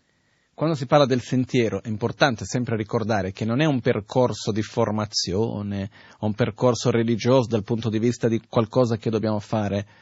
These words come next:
prima questa cerimonia, poi quell'altra, poi ricevi questa iniziazione, fai questo ritiro, impari questo, quello, quell'altro e segui il tuo percorso. Esistono delle cose che ci aiutano, sì.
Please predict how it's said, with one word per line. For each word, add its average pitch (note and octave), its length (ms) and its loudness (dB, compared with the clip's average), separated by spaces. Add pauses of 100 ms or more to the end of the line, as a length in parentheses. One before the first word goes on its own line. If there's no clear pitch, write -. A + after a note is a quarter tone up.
(320)
prima A2 280 -2
questa - 240 -2
cerimonia, A2 600 0
poi G#2+ 200 -4
quell'altra, A2 560 -2
poi A2 140 -2
ricevi A2 300 -4
questa A#2 240 -8
iniziazione, A2 600 -8
fai A2 200 -6
questo - 280 -8
ritiro, A2+ 560 -4 (220)
impari A2+ 440 0
questo, A2+ 360 -2
quello, A2+ 220 0
quell'altro A#2 420 2
e A#2 40 0
segui G#2 320 0
il G2 80 -2
tuo G2 140 -4
percorso. - 800 -8 (1500)
Esistono B2 520 4
delle A2+ 180 6
cose A2+ 240 4
che A2 100 0
ci - 120 2
aiutano, F#2 380 0
sì. A2+ 200 -2